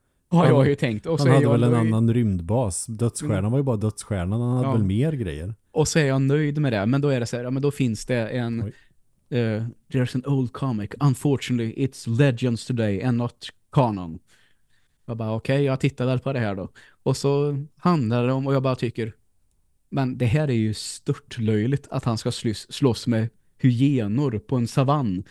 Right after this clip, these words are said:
Speaker 1: och bli deras ledare för att han dödar hyenornas ledare." Ja, jag säger, "Störtlöjligt." Men så är han så här, "Ja, tänk om vi skulle kunna få se det här i en serie eller i en film. Snälla Disney, gör det."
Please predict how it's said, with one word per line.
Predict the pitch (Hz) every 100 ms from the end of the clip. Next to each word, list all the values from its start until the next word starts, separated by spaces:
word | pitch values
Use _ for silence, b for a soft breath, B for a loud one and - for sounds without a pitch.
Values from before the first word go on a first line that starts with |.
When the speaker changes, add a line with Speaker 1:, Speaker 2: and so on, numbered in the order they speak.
| B B
Speaker 1:
och | 139
bli | 120 123 120
deras | 131 107 107 131
ledare | 139 113 104 139 143 -
för | -
att | 120 113
han | 120
dödar | 131 127 127
hyenornas | 139 151 143 104 104 101 120
ledare." | 101 92 87 - b b b b
Ja, | 147
jag | 120
säger, | 127
"Störtlöjligt." | 104 - 147 - 123 117 117 135 - b b b b _ _ -
Men | 147
så | 143
är | 170 135
han | 131 113
så | 120
här, | 117
"Ja, | 113 110 - _ _ _ _ _ - -
tänk | 196 147 107 90 - - _
om | 151 131
vi |
skulle | 131 - - 180 135
kunna | - 135 127
få | 143
se | - 151 135
det | 131
här | 123 147 131 117
i |
en | 131
serie | 127 - 175 151 120 95
eller | 85 143 139
i | 139
en | 143
film. | - 185 135 92 87 b b
Snälla | - - 175 143 131
Disney, | 131 123 - 127 101
gör | 113 143 147 139
det." | 123 82